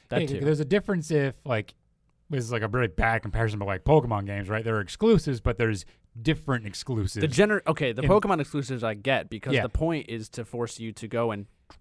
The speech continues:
Speaker 1: interact with other
Speaker 2: But
Speaker 1: people.
Speaker 2: I mean, like, with other games, you know, y-, if, usually if you see an exclusive, that means there's something to mirror it on the other console or something else. Like, you get this on P C, this
Speaker 1: Like,
Speaker 2: if you play
Speaker 1: like
Speaker 2: on
Speaker 1: Soul Calibur
Speaker 2: Xbox.
Speaker 1: two.
Speaker 2: Exactly, but with this, it's very clearly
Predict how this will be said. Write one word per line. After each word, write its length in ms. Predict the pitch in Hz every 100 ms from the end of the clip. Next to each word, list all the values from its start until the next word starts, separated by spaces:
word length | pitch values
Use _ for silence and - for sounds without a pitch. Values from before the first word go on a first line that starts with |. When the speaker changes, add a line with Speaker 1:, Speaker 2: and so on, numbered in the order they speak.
| -
Speaker 1:
interact 460 | 123 135 131 131 135
with 100 | 120
other 140 | 117
Speaker 2:
But 120 | -
Speaker 1:
people. 240 | - 190 175
Speaker 2:
I 20 |
mean, 20 |
like, 180 | 160 156 165
with 120 | 175
other 180 | 208 160
games, 340 | 139 131 123
you 40 | 131
know, 60 | 127
y-, 160 | 127
if, 160 | 160 139
usually 260 | 160 196 175
if 60 |
you 60 | 135
see 140 | 165
an 60 | 135
exclusive, 560 | 101 - 180 165 143 123
that 80 |
means 180 | 123 120
there's 100 | 113
something 200 | 139 127
to 60 | 117
mirror 540 | 117 120 131 135 113
it 120 | 110 113
on 320 | 107 104 104
the 120 | 110
other 200 | 107 95
console 500 | 127 127 113 - 95
or 120 | 92
something 280 | 98 98 98
else. 300 | 90 95 -
Like, 240 | 110 95 _ -
you 80 | 120
get 220 | 123 107
this 220 | 131 -
on 180 | 131 113
P 180 | 135 123
C, 360 | - 165 104 90
this 220 | 95 110
Speaker 1:
Like, 100 | 123
Speaker 2:
if 60 | 117
you 80 | 117
play 160 | 131
Speaker 1:
like 120 | 127
Speaker 2:
on 120 | 135 135
Speaker 1:
Soul 200 | 120 98
Calibur 60 | -
Speaker 2:
Xbox. 20 |
Speaker 1:
two. 220 | 110 95 - - 156
Speaker 2:
Exactly, 460 | 139 208 170 113
but 100 | 107
with 160 | 120 117
this, 220 | 185 -
it's 180 | 113 -
very 280 | 113 139 127
clearly 560 | - 160 151 117 110